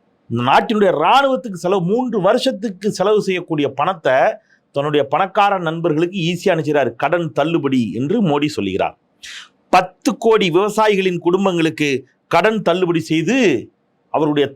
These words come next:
தற்கொலைகளை தடுத்திருக்க முடியும் என்று ராகுல் காந்தி பேசுகிறார். பத்து கோடி விவசாயிகளுடைய கடனை தள்ளுபடி செய்திருக்க முடியும். விவசாய கடனை தள்ளுபடி செய்ய போவதில்லை என்று நிர்மலா சீதாராமன் உறுதியாக சொல்கிறார். விவசாய கடன்கள் தள்ளுபடி செய்ய முடியாது என்று சொல்கிறார். ஆனால் கார்ப்பரேட் கடன்கள் மீண்டும் மீண்டும் தள்ளுபடி செய்யப்படுகின்றன.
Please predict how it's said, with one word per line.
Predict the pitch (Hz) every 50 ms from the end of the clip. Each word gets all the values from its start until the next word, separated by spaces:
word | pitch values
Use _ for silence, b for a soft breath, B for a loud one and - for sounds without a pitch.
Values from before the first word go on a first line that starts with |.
| - 185
தற்கொலைகளை | 208 202 - - 247 233 220 202 196 196 185 165 - - 180
தடுத்திருக்க | 185 214 190 - - 233 202 - - 196 175
முடியும் | 160 151 156 143
என்று | 139 147 185 285
ராகுல் | 254 196 175 170 165
காந்தி | 151 143 131 135 135
பேசுகிறார். | 120 98 - - - - - - _ _ _ _ _ _ _ _ _
பத்து | - 170 - - _ _ - 226 160
கோடி | - - 190 214 214 214 180
விவசாயிகளுடைய | 151 165 175 165 - - 160 151 151 143 135 131 120
கடனை | - - 147 180 202 202 185 151
தள்ளுபடி | - 139 135 147 147 131
செய்திருக்க | 110 123 110 107 104 104
முடியும். | 104 98 87 - B B B B B B
விவசாய | - 123 165 202 190 175 214 208 202 185
கடனை | 190 180 185 185 185 175
தள்ளுபடி | - 165 170 202 214 202 196
செய்ய | - 196 190 190 180
போவதில்லை | - - 190 202 202 196 208 214 220
என்று | 208 214 233
நிர்மலா | 202 202 202 208 226 226 226
சீதாராமன் | 185 185 196 175 220 202 208 214 214 208
உறுதியாக | 214 247 240 262 254 220 196
சொல்கிறார். | 160 165 135 117 104 92 82 80 _ _ _ _ _ _ B B B B B
விவசாய | 139 165 190 180 220 220 226
கடன்கள் | 220 208 202 196 214 220 240 208
தள்ளுபடி | 180 185 202 226 226 214
செய்ய | 185 190 208 202 208
முடியாது | 180 190 202 196 240 262 262 262 262 254
என்று | 226 202 185
சொல்கிறார். | 147 151 131 117 113 107 95 - _ _
ஆனால் | - 131 185 185 180 170
கார்ப்பரேட் | - 220 226 262 262 254 262 247 220 190
கடன்கள் | 202 190 190 190 196 190 180 160
மீண்டும் | 170 208 220 226 226
மீண்டும் | 226 226 226 233 202
தள்ளுபடி | 185 175 185 196 196 190
செய்யப்படுகின்றன. | 160 165 151 143 120 117 110 104 101 87 85 80